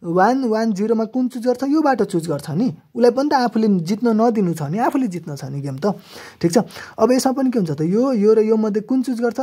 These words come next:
वान, जिरो र वानबाट मिनले कुन बाटो जाने? म्याक्सको बाटो गएर म्याक्सलाई जिताउँछ त? जिताउँदैन। यो बाटो जान्छ र आफूले जित्न खोज्छ नि त।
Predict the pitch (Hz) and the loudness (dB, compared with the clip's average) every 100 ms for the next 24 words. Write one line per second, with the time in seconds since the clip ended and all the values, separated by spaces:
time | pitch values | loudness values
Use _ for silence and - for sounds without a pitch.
0 | 269 190 190 233 247 208 156 202 220 226 | -6 0 2 2 2 -2 0 4 6 6
1 | 202 208 208 208 202 220 285 311 311 285 | 4 2 0 -2 0 2 4 2 0 0
2 | 240 175 160 151 139 160 214 - 262 233 | 0 0 0 -2 -4 -2 -2 0 0 0
3 | 214 196 185 190 180 175 185 175 170 170 | 2 4 4 4 0 -2 -4 -4 -4 -6
4 | 156 190 202 196 269 262 185 180 - - | -4 -4 -4 -2 -2 0 0 0 -4 -8
5 | - 277 269 240 196 180 180 185 180 196 | 2 4 4 2 0 0 -2 -2 -2 -2
6 | 170 160 160 151 151 202 151 | -4 -4 -4 -4 -2 -2 -2